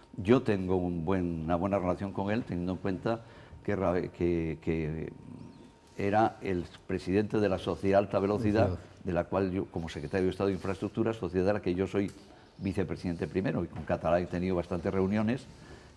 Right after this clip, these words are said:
Speaker 1: y le llamé el día que anunciaron su nombramiento. Me acuerdo que la secretaria preguntó a la mía, dice, "¿es para felicitarle o para hablar con él?". Dice, "Para las dos cosas". Dice, "Bueno, pues ya hablaremos".
Speaker 2: <laughs>
Speaker 1: Y estoy esperando que me devuelva la llamada.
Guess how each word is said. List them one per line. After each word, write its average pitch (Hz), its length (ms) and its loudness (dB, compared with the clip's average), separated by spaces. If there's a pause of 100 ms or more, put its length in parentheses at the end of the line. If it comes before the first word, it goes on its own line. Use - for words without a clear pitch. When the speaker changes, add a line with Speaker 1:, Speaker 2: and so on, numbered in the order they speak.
(100)
Speaker 1:
y 107 100 2
le 95 160 4
llamé 92 300 4
el 110 100 4
día 98 220 2
que 104 80 -2
anunciaron 101 340 0
su 101 140 -6
nombramiento. 107 520 0
Me - 140 -4
acuerdo 104 260 0
que 107 80 2
la 101 80 4
secretaria 101 460 0
preguntó 90 320 -2
a 107 60 4
la 104 80 4
mía, 107 260 0 (340)
dice, 98 200 -2
"¿es 143 80 -2
para 151 180 2
felicitarle 139 540 2
o - 20 0
para 107 200 4
hablar 113 180 2
con 107 160 0
él?". 113 60 0
Dice, 101 120 -2
"Para 98 200 4
las 101 100 2
dos 131 140 -2
cosas". 113 280 -2
Dice, 90 180 -6
"Bueno, 110 220 0 (320)
pues 90 140 -2
ya 113 80 6
hablaremos". 98 340 2 (160)
Speaker 2:
<laughs> - 920 6
Speaker 1:
Y 92 100 0
estoy 110 400 4 (240)
esperando 95 500 0
que 98 120 -2
me 85 120 -2
devuelva 92 380 4
la 80 80 2
llamada. 85 300 0